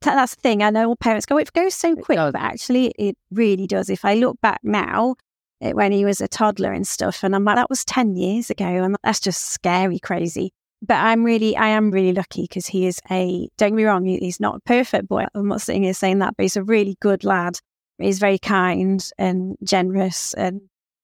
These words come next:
Speaker 1: he, he's a very loving boy. So I feel very lucky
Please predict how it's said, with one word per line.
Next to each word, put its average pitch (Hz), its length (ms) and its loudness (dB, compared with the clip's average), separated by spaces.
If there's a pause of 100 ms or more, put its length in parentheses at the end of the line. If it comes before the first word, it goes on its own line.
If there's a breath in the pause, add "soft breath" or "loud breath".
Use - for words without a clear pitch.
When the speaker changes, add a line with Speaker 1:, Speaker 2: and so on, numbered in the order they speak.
Speaker 1:
he, 196 280 2
he's 196 140 2
a - 20 0
very 196 240 4
loving 196 380 2
boy. 190 320 2
So 190 180 0
I 180 60 -2
feel 196 200 -2
very 190 280 2
lucky 190 420 -4